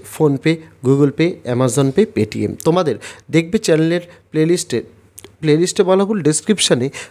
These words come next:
তোমাদের চ্যানেলের একটি WhatsApp নম্বর দেওয়া রয়েছে, এইট টু ফোর ডাবল জিরো থ্রি সিক্স টু ফোর নাইন। এই নম্বরে তোমাদের সেভ করে WhatsApp-এ হাই লিখে পাঠাতে হবে। হাই লিখে পাঠালেই কীভাবে পেমেন্ট করতে হবে, তোমাদের ক্লাস ইলেভেনের জন্য আর অন্যান্য কোন কোন বিষয়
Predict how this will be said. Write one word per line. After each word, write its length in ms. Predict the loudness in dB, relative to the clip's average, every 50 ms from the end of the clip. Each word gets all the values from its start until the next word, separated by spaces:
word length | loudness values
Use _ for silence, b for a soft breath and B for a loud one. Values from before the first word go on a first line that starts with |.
| B -2 0
তোমাদের 280 | 0 0 0 0 -2 -6 -6 -4
চ্যানেলের 340 | 0 2 4 4 4 4 2 0 -2
একটি 140 | -4 -4 -4 -2
WhatsApp 340 | -2 -4 -4 -4 -6 -6 -2 0 0
নম্বর 220 | 2 2 2 2 0 0
দেওয়া 140 | 0 2 2 2
রয়েছে, 260 | 2 0 0 0 -4 -8 B B B B B -2 0 0
এইট 140 | 0 0 -2 0
টু 80 | 2 2 2 2 2
ফোর 160 | 2 2 2 2 2
ডাবল 200 | 0 2 2 0 0 -2
জিরো 180 | -4 -6 -6 -6 -6 -8 -6
থ্রি 120 | -2 -2 -2 -2 -2
সিক্স 180 | -6 -6 -4 -4 -4 -4
টু 60 | -4 -4 -4
ফোর 160 | -2 -2 0 0 0 -2
নাইন। 140 | -4 -6 -8 -12 B B B B B 0 0
এই 80 | 2 2 2
নম্বরে 300 | 2 0 0 0 0 -2 -2 -2
তোমাদের 260 | -2 -2 0 0 -2 -2 -4
সেভ 160 | -2 -4 -4 -4 -4 -2
করে 140 | 0 0 0 0 -2 -2
WhatsApp-এ 380 | -2 -2 -2 -2 -4 -4 -2 -4 -6 -2
হাই 180 | -2 0 0 0 0
লিখে 180 | -2 -6 -6 -6 -6
পাঠাতে 240 | -6 -6 -6 -4 -4
হবে। 120 | -4 -2 -4 -2
হাই 140 | 0 0 2 2
লিখে 160 | 0 -2 -4 -4 -4
পাঠালেই 320 | -4 -2 -4 -4 -4 -6 B B B B B B B -2
কীভাবে 320 | 0 2 2 2 2 2 0 0
পেমেন্ট 280 | 0 2 2 2 0 0 -2
করতে 220 | -2 -2 0 0 0
হবে, 160 | 0 2 0 0 0 2
তোমাদের 260 | 2 2 2 0 0 0
ক্লাস 200 | 0 0 0 0 0 -2
ইলেভেনের 320 | -2 0 0 2 0 0 0 -2
জন্য 120 | -2 0 0 0 0 0
আর 80 | -2 -2 0 2
অন্যান্য 380 | 2 4 4 4 2 2 0 0 -2 0 2 2
কোন 120 | 2 2 2 2
কোন 120 | 2 0 0 0 -4
বিষয় 260 | -6 -4 -2 -2 0